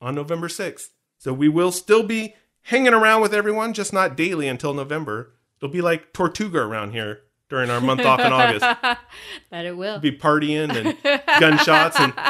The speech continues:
Speaker 1: definitely there'll be slappings. Heather will be like, "Why'd you say that?" Whoopsh.
Speaker 2: You
Speaker 1: I'll be
Speaker 2: got
Speaker 1: getting
Speaker 2: that
Speaker 1: slapped.
Speaker 2: right.
Speaker 1: There'll be all kinds of stuff going on. I also have some special shout outs to make. The first is to Alex Robinson and Pete the Retailer at Star Wars Minute,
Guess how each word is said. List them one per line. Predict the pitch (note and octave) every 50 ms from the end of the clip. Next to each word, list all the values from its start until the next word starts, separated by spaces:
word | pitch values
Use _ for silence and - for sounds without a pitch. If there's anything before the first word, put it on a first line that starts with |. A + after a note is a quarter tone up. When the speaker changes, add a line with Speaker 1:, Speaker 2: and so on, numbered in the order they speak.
| - - -
Speaker 1:
definitely | E3+ F#3 F#3 A3 G3 F#3 F3
there'll | F3+ E3+ E3
be | E3 D#3
slappings. | - - - E3 D#3 D#3 D#3 - E3+ E3 D3+
Heather | - D3+ D3 D3+
will | C#3+
be | C#3 C#3
like, | C3+ C#3 -
"Why'd | A3 A#3+ G3
you | E3+ E3
say | - F#3 D#3
that?" | A2 - -
Whoopsh. | - - - - - - - - - _ _ _ - - - - - - - - G#2+
Speaker 2:
You | G2 -
Speaker 1:
I'll | B2+
be | C3
Speaker 2:
got | - -
Speaker 1:
getting | -
Speaker 2:
that | - - B3+ -
Speaker 1:
slapped. | C3+ B2+ B2+ C3 C3
Speaker 2:
right. | - -
Speaker 1:
There'll | E3 D#3+ D#3
be | D3+
all | C#3+ C3+
kinds | B2 - A2+ G2 G2
of | F#2
stuff | - - F#2 - -
going | G#2 G2 F#2 F2+
on. | F2+ F2+ - _ _ _ _ _ _
I | F3
also | F#3+ G3 A3+ G3+
have | G#3+ G#3+
some | - G3+ F3
special | - - - A3 G#3 - F#3 D#3
shout | - - G#3 G3+ A3+ A#3+
outs | G#3 F3 E3 - -
to | F3
make. | D#3 D3 D3 E3+ F#3+ - -
The | C#3
first | - F3 F3 F3 -
is | D#3 -
to | D#3+ -
Alex | D3+ D#3+ D#3+ D3+ - -
Robinson | D3 D3 D3+ D#3 D#3+ D#3 - - E3 E3+ -
and | - D3+ C#3+ C#3 B2
Pete | - F3 E3 -
the | D#3+
Retailer | C#3 D3 D#3+ E3+ - - E3+ E3 F3 E3+ E3
at | C3+ -
Star | - - D3+ D3 D3
Wars | C#3+ C#3+ C#3 B2+ B2+
Minute, | C#3 D3+ F3 G3+ A3 G#3+